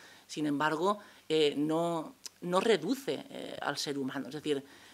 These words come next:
mantiene, mantiene, digamos, la singularidad de los dos aspectos, de las do-, de las dos dimensiones que constituyen al hombre. El hombre es alma, pero también es cuerpo, es las dos cosas. Las dos cosas son,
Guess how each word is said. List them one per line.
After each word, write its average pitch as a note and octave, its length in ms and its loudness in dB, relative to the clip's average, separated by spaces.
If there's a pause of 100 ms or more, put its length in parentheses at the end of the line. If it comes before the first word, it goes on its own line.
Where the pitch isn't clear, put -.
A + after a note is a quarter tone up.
mantiene, D#3 560 0
mantiene, E3 460 -2
digamos, G3+ 320 2
la G3+ 60 4
singularidad D#3 600 2
de G#3 100 4
los E3 180 0
dos F3 160 0
aspectos, G3+ 420 0
de F3 80 0
las D3+ 140 0
do-, E3+ 100 -2
de E3+ 140 0
las D3 140 0
dos E3 140 -2
dimensiones G3 440 -2
que A3 80 0
constituyen D3 440 -6
al C3+ 120 0
hombre. F3 280 -2
El C3 120 -4
hombre F#3 400 2 (280)
es - 220 0
alma, E3+ 260 6
pero F3+ 160 4
también C#3+ 300 -6
es F#3+ 120 -2
cuerpo, G3 320 0
es D#3+ 60 -4
las A3+ 120 0
dos E3 140 -4
cosas. F#3 260 -2
Las D#3+ 100 -4
dos G3 100 0
cosas B3+ 200 0
son, C4 180 4